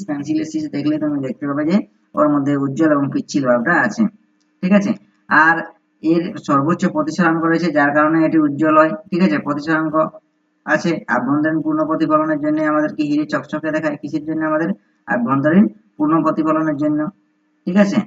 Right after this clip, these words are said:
তাহলে এটি কাটার স-, অর্থাৎ হিরে আমাদের হিরে কি হিসাবে কাঁচ কাটতে ব্যবহার করা হয় এবং গয়নাতেও ব্যবহার করা হয়, গয়না হিসেবে ব্যবহার করে থাকি। পরের প্রশ্ন দেখো কি রয়েছে যে নিম্নলিখিত কোন যৌগ জল শোধন, বিশুদ্ধ করতে,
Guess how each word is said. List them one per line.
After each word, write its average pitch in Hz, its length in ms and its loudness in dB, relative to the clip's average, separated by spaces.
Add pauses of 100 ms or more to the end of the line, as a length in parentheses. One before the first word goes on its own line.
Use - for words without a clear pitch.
(320)
তাহলে 143 160 2 (100)
এটি 147 180 0
কাটার 156 380 2
স-, 151 320 2
অর্থাৎ 151 280 2
হিরে 147 260 0
আমাদের 147 260 0 (220)
হিরে 139 360 0
কি - 200 -2
হিসাবে 147 300 -2
কাঁচ 139 340 0
কাটতে 143 360 -2
ব্যবহার 151 280 4
করা 151 200 2
হয় 147 200 0 (200)
এবং 147 220 0
গয়নাতেও 143 400 0
ব্যবহার 131 320 0
করা - 180 0 (360)
হয়, 120 160 0
গয়না 131 300 -2
হিসেবে 139 280 -4
ব্যবহার 123 320 0
করে 135 160 -2 (340)
থাকি। - 220 -6 (2000)
পরের 175 200 4
প্রশ্ন 196 260 6
দেখো 190 200 6
কি 190 120 2
রয়েছে 175 260 0 (100)
যে 160 160 2
নিম্নলিখিত 196 480 8
কোন 170 260 4
যৌগ 151 240 4 (600)
জল 190 200 6
শোধন, 156 360 2 (260)
বিশুদ্ধ 156 360 0 (140)
করতে, 160 220 0